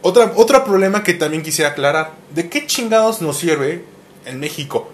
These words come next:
crear la delegación para la protección de la mujer? Crear para proteger a la, esa mamada donde Chumel tuvo un problema, lo de la discriminación. ¿De qué te sirve crear tanta pendejada que no va a servir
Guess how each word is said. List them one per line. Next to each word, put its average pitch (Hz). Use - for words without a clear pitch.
crear 160
la 170
delegación 123
para 120
la 104
protección 208
de 104
la 92
mujer? 98
Crear 139
para 123
proteger 139
a 127
la, 127
esa 208
mamada 160
donde 117
Chumel 143
tuvo 151
un 139
problema, 113
lo 113
de 117
la 113
discriminación. 120
¿De 208
qué 330
te 339
sirve 269
crear 196
tanta 240
pendejada 123
que 147
no 165
va 170
a -
servir 156